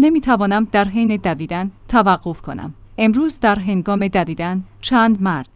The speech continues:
و زن با پلاکاردهایی که برای حجاب در دست داشتند، در حین تمرین جلوی من را گرفتند و گفتند: «نوع پوششت مناسب نیست.»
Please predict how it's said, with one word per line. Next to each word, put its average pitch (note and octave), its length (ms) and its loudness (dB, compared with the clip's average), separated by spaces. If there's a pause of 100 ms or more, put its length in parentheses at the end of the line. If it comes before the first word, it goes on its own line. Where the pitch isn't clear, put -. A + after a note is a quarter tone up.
(120)
و G#3+ 100 6
زن C4 240 4
با B3+ 100 4
پلاکاردهایی G3+ 840 2
که A#3 140 -2
برای G#3 380 0
حجاب G#3+ 420 -2
در G3 140 2
دست F#3 360 -2
داشتند، G#3+ 500 0 (200)
در G3+ 160 4
حین B3+ 300 6
تمرین G#3+ 600 0 (180)
جلوی A3+ 360 4
من E3 220 0
را F3 100 -4
گرفتند F3+ 600 -2 (300)
و E3+ 80 -2
گفتند: B3 560 2
«نوع G#3+ 180 4
پوششت A3+ 560 -2
مناسب F3+ 480 0
نیست.» G#3 360 0